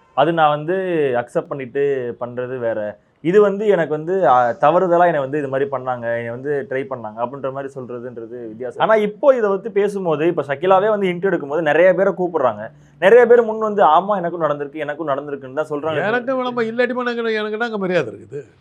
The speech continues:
Speaker 2: உன்னை ஒருத்தருமே சீந்தலியான்னு கேட்டாக்கா, அதை விட கேவலம் என்ன இருக்குது?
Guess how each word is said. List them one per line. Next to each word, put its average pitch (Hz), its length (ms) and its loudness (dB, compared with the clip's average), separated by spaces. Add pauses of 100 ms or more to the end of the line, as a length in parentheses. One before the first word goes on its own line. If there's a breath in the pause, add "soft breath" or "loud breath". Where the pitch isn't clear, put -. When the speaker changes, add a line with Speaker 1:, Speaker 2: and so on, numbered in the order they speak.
(1600)
Speaker 2:
உன்னை 127 220 -10
ஒருத்தருமே 185 560 0
சீந்தலியான்னு 196 460 0
கேட்டாக்கா, 185 340 -2
அதை 180 180 0
விட 185 180 -2
கேவலம் 165 400 -6
என்ன 110 60 -12
இருக்குது? 104 320 -18